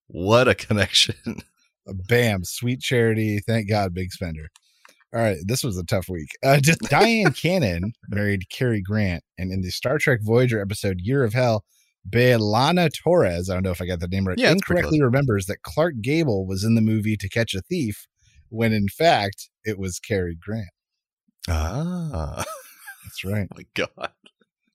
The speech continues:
Speaker 2: Di- <laughs>
Speaker 1: That's rough.
Speaker 2: Diane Cannon. <laughs> This is a bad week,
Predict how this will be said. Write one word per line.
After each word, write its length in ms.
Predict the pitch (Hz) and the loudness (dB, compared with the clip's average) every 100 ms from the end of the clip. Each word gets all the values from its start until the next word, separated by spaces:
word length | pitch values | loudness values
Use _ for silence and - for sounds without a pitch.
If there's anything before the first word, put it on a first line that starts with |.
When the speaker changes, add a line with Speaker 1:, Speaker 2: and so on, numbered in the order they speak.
| - | -10
Speaker 2:
Di- 520 | - - - 180 214 - 220 - 208 - 208 - 202 - - 208 - | -6 -6 0 2 2 2 0 0 -2 0 -4 0 0 0 2 2 2
<laughs> 20 | |
Speaker 1:
That's 400 | 92 90 - - | 0 0 -2 -6
rough. 360 | 78 - 131 127 | 0 2 4 6
Speaker 2:
Diane 560 | 156 190 170 151 139 131 | 6 8 6 6 4 2
Cannon. 220 | 156 160 160 | 4 4 4
<laughs> 180 | - - - - 160 - | 0 -4 -6 -4 -2 2
This 140 | 156 - | 2 0
is 160 | 165 165 | -8 -4
a 100 | 143 | -2
bad 360 | 117 135 139 135 | 0 4 4 4
week, 240 | 135 | -2